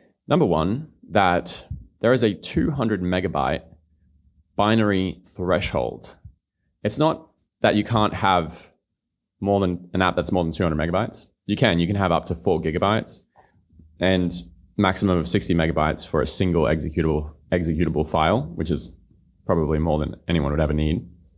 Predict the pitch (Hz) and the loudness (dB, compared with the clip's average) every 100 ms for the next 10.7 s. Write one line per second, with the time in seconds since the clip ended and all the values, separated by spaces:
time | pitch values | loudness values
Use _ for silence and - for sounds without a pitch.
0 | _ _ _ _ - - 113 147 120 113 | _ _ _ _ -8 -2 0 2 2 2
1 | 113 110 101 90 - - _ - 87 - | 2 2 4 2 0 -12 _ -4 -4 -4
2 | - - 120 131 180 - - _ _ _ | -4 0 0 0 -2 -4 -16 _ _ _
3 | _ 87 92 90 - - - - - - | _ -4 -2 -4 -8 -18 -20 -20 -20 -20
4 | - - - 92 - 98 90 - - - | -20 -10 -2 0 0 -2 0 -2 -4 -20
5 | - 107 - 185 190 139 90 85 82 76 | -4 -2 0 0 2 0 0 -2 -2 -4
6 | - - - 95 92 90 123 131 - 78 | -4 -8 -6 -4 -2 0 0 0 -4 -4
7 | 90 - _ _ 101 87 82 82 - - | -6 -12 _ _ -2 0 0 -2 -6 -14
8 | - - 92 95 101 101 95 87 - _ | -16 -2 2 4 4 2 0 -4 -8 _
9 | _ _ - 101 110 95 85 - - 107 | _ _ -2 0 2 2 0 -4 0 2
10 | 117 92 95 95 92 87 87 | 2 2 0 -2 0 0 0